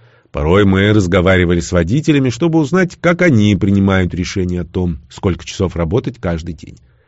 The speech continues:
Большинство водителей работает на компании с большим автопарком. Они берут автомобиль в аренду на двенадцать часов, обычно с пяти до пяти, то есть с пяти утра до пяти вечера, либо с пяти вечера до пяти утра.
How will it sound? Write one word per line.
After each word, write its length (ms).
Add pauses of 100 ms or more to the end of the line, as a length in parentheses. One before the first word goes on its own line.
(460)
Большинство 480
водителей 440
работает 580
на 240
компании 880
с 160
большим 400
автопарком. 760
Они 200
берут 260
автомобиль 500
в 60
аренду 400
на 80
двенадцать 440
часов, 440
обычно 540
с 80
пяти 260
до 100
пяти, 400
то 140
есть 220 (280)
с 120
пяти 260
утра 380
до 120
пяти 300
вечера, 460 (240)
либо 200
с 60
пяти 300
вечера 380
до 160
пяти 300
утра. 380